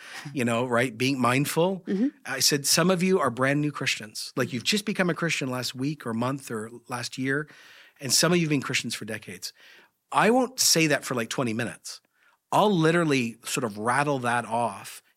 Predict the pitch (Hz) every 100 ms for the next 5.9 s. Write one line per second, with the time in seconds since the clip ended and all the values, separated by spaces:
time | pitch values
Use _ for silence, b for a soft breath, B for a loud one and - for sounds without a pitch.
0 | _ 131 123 117 - - 110 113 107 98
1 | - 90 - - - - 196 175 175 170
2 | 170 165 - - 175 185 165 151 127 156
3 | - 135 139 147 160 147 151 175 - 147
4 | 135 143 139 151 151 151 135 135 131 -
5 | 240 254 220 202 160 123 85 143